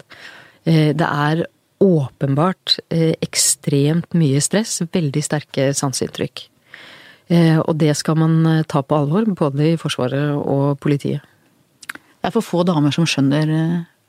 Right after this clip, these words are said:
Speaker 2: følelseslivet, eller? <laughs>
Speaker 1: Ja, det kan du si. Eh, men
Speaker 2: Nei,
Speaker 1: jeg
Speaker 2: menn
Speaker 1: tror
Speaker 2: er jo generelt ikke så flinke til å snakke om følelser.
Speaker 1: Nei, og det sier de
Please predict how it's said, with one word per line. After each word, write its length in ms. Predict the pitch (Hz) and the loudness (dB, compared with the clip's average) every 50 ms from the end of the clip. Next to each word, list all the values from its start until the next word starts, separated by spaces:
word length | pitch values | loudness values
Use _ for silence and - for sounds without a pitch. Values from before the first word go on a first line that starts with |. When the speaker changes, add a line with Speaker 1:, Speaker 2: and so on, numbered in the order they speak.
| _ _ | _ _
Speaker 2:
følelseslivet, 600 | _ - - 160 127 - - - 156 151 165 202 254 | _ -2 -2 0 0 0 0 2 2 2 2 2 4
eller? 180 | 320 392 381 | 4 2 2
<laughs> 360 | 339 - 339 - - - - - - - 480 440 - - 1077 - - 277 - - - 247 - - 233 247 - - - 247 - - - 254 - - - 254 - - 539 523 453 330 294 | 2 0 -2 -4 -2 -4 -6 -6 -4 -4 -6 -6 -6 -12 -4 0 0 0 0 0 0 0 0 0 -2 -2 -2 -2 -4 -4 -4 -4 -6 -4 -4 -4 -6 -6 -2 0 2 2 2 2 2
Speaker 1:
Ja, 160 | - 202 196 196 | 0 0 0 0
det 300 | 190 170 175 175 190 - | 2 2 2 2 2 0
kan 240 | - 180 156 151 | -2 -2 -2 0
du 140 | 143 156 180 | 0 0 0
si. 260 | 165 - - 143 165 185 - - - - - - - - - | 0 0 0 -2 -2 -2 -6 -12 -14 -14 -12 -14 -14 -8 -4
Eh, 400 | - 170 175 175 175 175 180 180 - | -2 0 2 2 2 0 0 0 0
men 120 | 185 202 | 2 2
Speaker 2:
Nei, 0 | |
Speaker 1:
jeg 40 | 247 | 4
Speaker 2:
menn 160 | 226 214 226 233 | 4 4 2 2
Speaker 1:
tror 100 | 175 147 | 2 0
Speaker 2:
er 80 | 151 | 0
jo 60 | 170 - 262 | 0 0 0
generelt 240 | 370 330 247 220 - | 2 2 2 2 0
ikke 160 | 214 - - | 0 0 0
så 80 | 202 175 | -2 0
flinke 220 | - 190 165 - - | 2 0 0 0 -2
til 60 | 175 | -2
å 60 | - 185 | -2 -2
snakke 160 | 165 - 170 | -2 -2 -4
om 60 | 170 - | -2 0
følelser. 380 | 175 160 147 - - 220 247 220 - - - - - - | 0 0 -2 0 2 2 2 2 0 -8 -20 -20 -14 -8
Speaker 1:
Nei, 80 | - - - | -8 -2 0
og 80 | - 202 | 2 4
det 140 | 180 190 208 | 4 4 4
sier 340 | - - - 202 160 135 - | 2 0 0 0 0 0 2
de 80 | 139 | 2